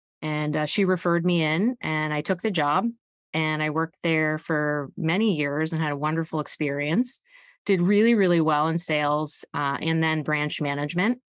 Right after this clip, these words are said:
And one day I was sitting at my desk, and a headhunter called me, and I was very happy in my role and not looking.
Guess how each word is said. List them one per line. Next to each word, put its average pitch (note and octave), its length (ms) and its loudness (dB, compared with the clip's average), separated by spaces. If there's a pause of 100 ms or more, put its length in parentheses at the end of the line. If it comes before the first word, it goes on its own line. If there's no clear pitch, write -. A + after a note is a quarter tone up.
(260)
And E3+ 180 2
one F#3 160 4
day F3+ 200 2
I F3+ 40 2
was F3 120 0
sitting F3+ 220 0
at F3 100 -2
my F#3 120 -2
desk, E3+ 540 -4 (600)
and G#3+ 140 2
a - 40 0
headhunter G3+ 520 0
called F3+ 340 2
me, F#3+ 280 0
and A3+ 120 0
I E3+ 80 0
was E3+ 180 -2
very F3+ 540 0 (260)
happy E3+ 420 0
in F3 100 2
my D#3+ 140 0
role D#3+ 380 0
and F#3 120 0
not D#3+ 240 -4
looking. D#3+ 580 0